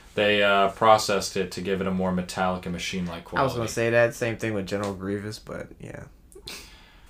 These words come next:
Speaker 1: Question three. Which female superhero was originally scripted in the first Avengers film instead of Black Widow?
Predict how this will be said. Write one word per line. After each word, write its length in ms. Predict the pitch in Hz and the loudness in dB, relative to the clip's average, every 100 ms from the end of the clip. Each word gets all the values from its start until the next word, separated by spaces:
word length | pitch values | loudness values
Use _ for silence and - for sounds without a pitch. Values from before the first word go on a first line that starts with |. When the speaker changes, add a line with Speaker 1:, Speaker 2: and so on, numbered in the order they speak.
| - | -12
Speaker 1:
Question 360 | - 123 - 110 | 2 2 2 -4
three. 380 | 113 113 98 90 - - - | 0 0 0 -4 -14 -20 -8
Which 300 | 98 117 - | 0 0 2
female 320 | 127 117 113 | 0 2 2
superhero 520 | 110 117 117 110 110 | 0 -2 -2 2 2
was 160 | 101 92 | 2 -2
originally 400 | 95 95 101 98 | -2 -2 -2 -4
scripted 440 | - - 95 101 | -4 -4 -4 -4
in 80 | 92 | -4
the 80 | 92 | -4
first 300 | - 95 - | -2 -4 -4
Avengers 380 | 92 92 90 90 | -4 -2 -4 -4
film 240 | 92 90 | -6 -4
instead 300 | 87 - 90 | -6 -4 -6
of 100 | 87 | -6
Black 280 | 87 85 - | -6 -8 -8
Widow? 320 | 87 80 82 | -10 -10 -14